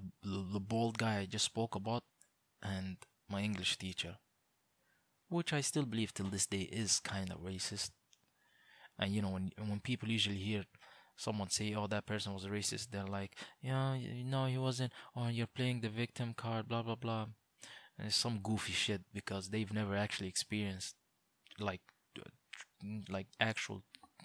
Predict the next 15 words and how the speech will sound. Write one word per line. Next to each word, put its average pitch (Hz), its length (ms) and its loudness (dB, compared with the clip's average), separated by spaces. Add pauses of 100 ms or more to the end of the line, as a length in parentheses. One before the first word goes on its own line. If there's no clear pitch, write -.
true 110 320 -2
racism. 101 580 0 (280)
But 98 160 -4 (1400)
anyways, 95 460 0 (1400)
and 110 120 2
I 107 100 4
do 117 180 0
have 110 260 2 (100)
validation 98 640 0
after 104 360 -2
I 95 160 2
left, 101 280 -2 (280)
years 104 400 2
on 101 200 0
later, 101 380 -2